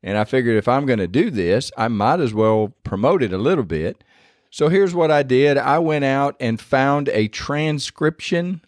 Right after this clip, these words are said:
I guess that's the word, service. They transcribe the podcasts.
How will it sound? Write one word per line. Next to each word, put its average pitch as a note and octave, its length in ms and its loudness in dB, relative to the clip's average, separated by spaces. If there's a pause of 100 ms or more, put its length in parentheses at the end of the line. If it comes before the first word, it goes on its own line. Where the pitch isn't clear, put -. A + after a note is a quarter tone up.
I G#2 100 -12
guess D3+ 220 -6
that's - 260 -4
the A2 60 -6
word, A2 380 0 (100)
service. D#3 760 0
They A#2 200 2
transcribe C3 1000 0 (140)
the G2+ 540 0 (480)
podcasts. B2+ 760 -2